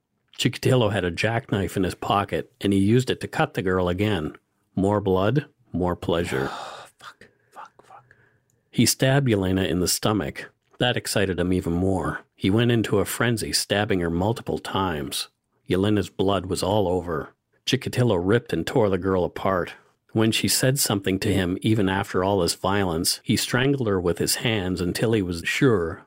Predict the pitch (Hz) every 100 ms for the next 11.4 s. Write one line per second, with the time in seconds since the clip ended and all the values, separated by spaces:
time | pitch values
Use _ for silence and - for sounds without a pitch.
0 | - 92 - 82 82 78 90 80 78 76
1 | - _ - 131 123 104 - - - -
2 | - 95 98 101 101 98 _ 131 143 160
3 | 165 - 90 87 95 - - - - 113
4 | 117 117 110 - 101 101 - 98 101 -
5 | - 127 69 - 80 85 82 82 95 104
6 | 71 71 - - 107 92 104 104 92 80
7 | - - _ _ 117 104 82 98 90 92
8 | 90 - 87 78 113 95 95 82 76 -
9 | - 98 76 - - _ - - - -
10 | 143 147 123 131 117 110 107 104 98 95
11 | - 101 95 90